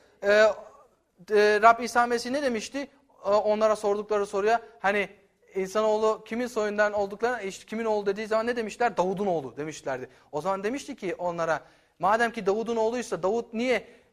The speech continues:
diyor ki, 'Ya Rab, hani senin düşmanlarını senin ayaklarının altına sereceğim,' vesaire vesaire." Ve bunu, e,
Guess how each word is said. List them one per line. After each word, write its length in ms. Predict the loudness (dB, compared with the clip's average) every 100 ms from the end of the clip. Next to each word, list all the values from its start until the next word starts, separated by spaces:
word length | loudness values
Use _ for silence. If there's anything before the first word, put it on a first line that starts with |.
| -6
diyor 240 | 2 2
ki, 300 | 0 -6 -8 0
'Ya 300 | 2 6 6
Rab, 160 | 6 4 -2
hani 320 | -2 -2 -4 -8
senin 300 | -8 -6 -6
düşmanlarını 580 | -8 -4 -2 -2 -2 -4
senin 300 | -6 -8 -6
ayaklarının 500 | -2 -2 0 -4 -2
altına 260 | -4 -4 -8
sereceğim,' 420 | -8 -6 -6 -6
vesaire 480 | -6 -4 -4 -4 -8
vesaire." 480 | -8 -6 -8 -8 -14 _ _ _
Ve 280 | 0 0 0
bunu, 320 | -2 0 0 -4 -16 -4
e, 400 | 4 6 8 6